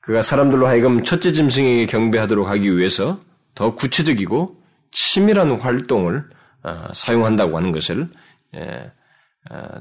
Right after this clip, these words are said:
그가 두 번째로 사용하는 방법을 통해서 우리가 보게 됩니다. 그것은 뭐예요? 십육 절 이하에서 보는 것처럼 사람들에게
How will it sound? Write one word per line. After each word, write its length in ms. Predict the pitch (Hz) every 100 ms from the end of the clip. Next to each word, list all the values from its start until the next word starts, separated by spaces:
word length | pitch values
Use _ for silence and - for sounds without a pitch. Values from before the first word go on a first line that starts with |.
| -
그가 260 | - 98
두 120 | 87 104
번째로 320 | 110 98 95
사용하는 400 | - 101 90 85
방법을 380 | 85 90 85 80
통해서 260 | 82 80
우리가 180 | 78 71
보게 220 | - 78
됩니다. 460 | 71 69 62 - - _ _ _ _ - - - - - -
그것은 240 | 117 127
뭐예요? 360 | 110 92 120 175
십육 340 | - 131 120 120
절 140 | 107
이하에서 260 | 104 98 90
보는 160 | 98
것처럼 600 | 95 87 98 107 90 80 -
사람들에게 960 | - 117 113 120 113 110 101 156 175